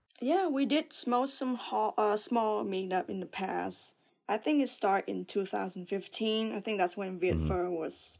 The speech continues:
Speaker 1: created too.
Speaker 2: Mm-hmm.
Speaker 1: We started having these offline meets a lot.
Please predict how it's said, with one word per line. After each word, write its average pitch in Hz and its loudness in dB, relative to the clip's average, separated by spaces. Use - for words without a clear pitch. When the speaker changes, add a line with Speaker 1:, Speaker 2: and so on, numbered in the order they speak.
Speaker 1:
created - -2
too. 233 -2
Speaker 2:
Mm-hmm. 76 -2
Speaker 1:
We 269 2
started 330 4
having 214 2
these 175 6
offline 175 -2
meets 180 -2
a 202 -2
lot. 226 0